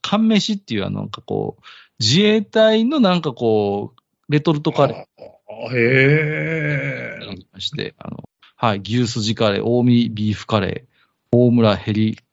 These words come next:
Speaker 1: カレーとかっていう、なんか三種類違う。で、あの、町横丁き-、応援してますっていうことで、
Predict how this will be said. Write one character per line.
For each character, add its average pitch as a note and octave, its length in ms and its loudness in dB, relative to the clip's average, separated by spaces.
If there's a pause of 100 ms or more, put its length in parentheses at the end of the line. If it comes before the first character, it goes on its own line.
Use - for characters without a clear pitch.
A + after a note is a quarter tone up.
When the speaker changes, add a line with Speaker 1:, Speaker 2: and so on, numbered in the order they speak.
(100)
Speaker 1:
カ - 140 -4
レ G2+ 80 0
ー - 80 -12
と - 120 -18
か - 120 -14
っ - 40 -20
て - 200 -18
い - 60 -20
う、 - 20 -20
な F2 100 -4
ん E2 40 -10
か - 160 -12
三 C3+ 220 2
種 G2+ 200 -4
類 F#2 40 -8
違 A2+ 180 0 (120)
う。 G#2 120 -6 (100)
で、 G#2+ 260 4
あ G2 120 2
の、 F#2+ 260 0 (400)
町 G2+ 240 0
横 A2 160 2
丁 G2 140 -4
き-、 - 260 -18
応 A#2 140 4
援 G2+ 80 6
し F#2 60 0
て A2 100 2
ま G#2 160 4
す - 100 -10
っ - 20 -20
て - 80 -10
い - 40 -10
う - 20 -10
こ - 80 -12
と - 100 -12
で、 G2+ 360 -2